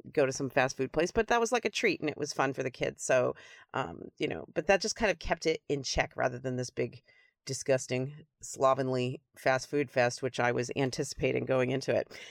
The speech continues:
Anyway, success story. If you have the time to invest in that, if you're gonna be away for any length of time,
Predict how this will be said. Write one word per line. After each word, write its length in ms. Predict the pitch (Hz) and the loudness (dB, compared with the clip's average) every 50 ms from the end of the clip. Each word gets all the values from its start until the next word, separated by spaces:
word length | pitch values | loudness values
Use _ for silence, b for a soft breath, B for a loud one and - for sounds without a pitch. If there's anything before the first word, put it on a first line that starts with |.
| B B B | B B B
Anyway, 320 | 262 262 226 185 151 165 - | 2 2 4 4 2 2 -2
success 420 | - - 240 - - 269 247 254 - | -2 -2 -2 0 2 2 2 2 2
story. 360 | - 190 160 147 143 151 165 | 0 2 4 4 4 4 4
If 180 | - - - | 2 0 -2
you 80 | 185 196 | 0 0
have 120 | 202 196 | 0 0
the 60 | 196 196 | 0 -2
time 320 | - 196 196 185 190 196 | 0 2 2 2 2 2
to 260 | - - 185 170 170 - | 0 2 2 2 2 0
invest 380 | - 165 147 160 165 170 - - | 0 2 4 4 4 4 2 0
in 80 | 156 151 | 2 2
that, 200 | 143 131 - - | 2 2 2 0
if 120 | 135 - | -2 -2
you're 100 | 147 127 | -2 0
gonna 140 | 147 147 139 | 0 0 0
be 100 | 131 135 | 0 0
away 220 | 135 131 139 147 | 2 4 2 2
for 140 | 160 - 175 | 2 0 0
any 120 | 175 180 | 0 0
length 220 | 190 202 208 202 - | 2 0 0 0 -2
of 100 | 233 214 | -4 -6
time, 320 | - 240 226 220 226 226 | -4 -2 -2 0 -2 -2